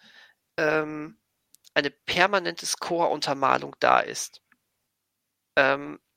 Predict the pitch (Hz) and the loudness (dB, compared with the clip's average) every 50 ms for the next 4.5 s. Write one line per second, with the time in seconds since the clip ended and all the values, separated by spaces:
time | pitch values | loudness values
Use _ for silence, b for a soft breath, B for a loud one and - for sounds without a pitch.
0 | _ _ _ _ _ - - - _ _ _ _ - 165 165 131 120 - 165 135 | _ _ _ _ _ -10 -10 -10 _ _ _ _ -6 -6 -6 -6 -6 -6 -6 -6
1 | 139 151 156 - - - - - - - - 151 147 - - - - - 180 185 | -6 -4 -4 -4 -6 -8 -14 -12 -2 2 4 4 4 4 2 2 4 6 6 6
2 | 208 214 - - - - - 165 180 - 196 - - 160 156 147 156 165 160 160 | 6 6 6 4 2 0 -4 -6 -6 -8 -12 -12 -10 -10 -10 -10 -14 -20 -18 -16
3 | 151 - - - 170 170 175 190 185 170 156 147 - - - - 147 156 151 - | -14 -10 -6 -4 -4 -4 -4 -6 -10 -10 -10 -10 -10 -8 -4 -4 -4 -4 -4 -8
4 | - - - 139 143 170 190 208 214 | -8 -2 0 0 0 0 -2 -14 -16